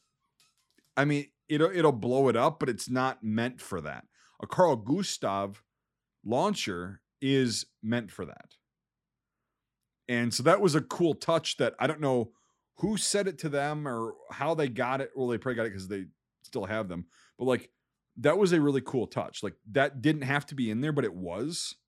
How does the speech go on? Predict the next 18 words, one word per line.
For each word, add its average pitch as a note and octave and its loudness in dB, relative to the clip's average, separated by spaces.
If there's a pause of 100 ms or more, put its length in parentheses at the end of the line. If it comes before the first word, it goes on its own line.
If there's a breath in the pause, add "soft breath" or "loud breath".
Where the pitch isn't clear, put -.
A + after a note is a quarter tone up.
(680)
And B2+ -2
I B2 0
thought, C3+ -2
I A2+ 0
thought B2+ 0
that B2+ -2
was, A#2 -2
like, A#2 0
a, G#2 0
a G#2 -4
big F#2+ -4
plus - -2
in G2 -4
my F#2 -4
book B2 -6
of, G#2+ -10
like, G2 -8
oh, A2 0